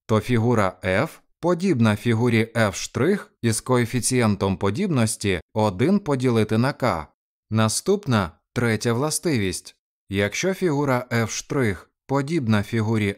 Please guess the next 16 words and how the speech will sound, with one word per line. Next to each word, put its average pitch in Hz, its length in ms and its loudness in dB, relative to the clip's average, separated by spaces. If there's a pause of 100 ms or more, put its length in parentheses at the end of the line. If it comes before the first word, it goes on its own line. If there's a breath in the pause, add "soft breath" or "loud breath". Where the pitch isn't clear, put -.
F 95 360 -4 (160)
із 120 220 -2
коефіцієнтом 127 1040 0
К, 98 380 -2 (280)
а 110 160 0
фігура 139 720 0
F 127 240 -2
два 127 320 0
штрихи 117 680 -4 (180)
подібна 156 560 2
фігурі 113 600 0
F' 120 720 -2 (140)
із 117 180 0
коефіцієнтом 127 1080 0
К 113 260 0
один, 117 500 0